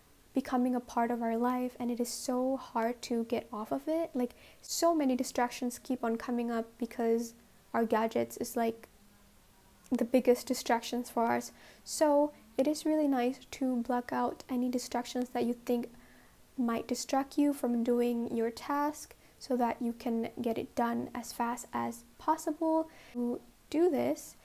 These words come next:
you can actually download an application off of your phone,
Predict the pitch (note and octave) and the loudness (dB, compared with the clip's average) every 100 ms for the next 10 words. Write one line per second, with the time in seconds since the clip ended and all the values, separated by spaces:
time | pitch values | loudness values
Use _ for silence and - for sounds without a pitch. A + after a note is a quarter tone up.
0 | - - - C4 B3 B3+ - B3 - - | -20 -20 -8 -6 -4 -4 -2 -4 -4 0
1 | C#4 B3+ B3 B3 B3 B3 - C#4+ - E4 | 0 2 0 0 -2 -2 -4 -6 -4 -4
2 | - B3 B3+ B3 - A#3+ B3 C#4+ D4 - | 0 -2 0 -4 -4 -6 -6 -4 -4 -2
3 | A#3 A#3 | -2 -2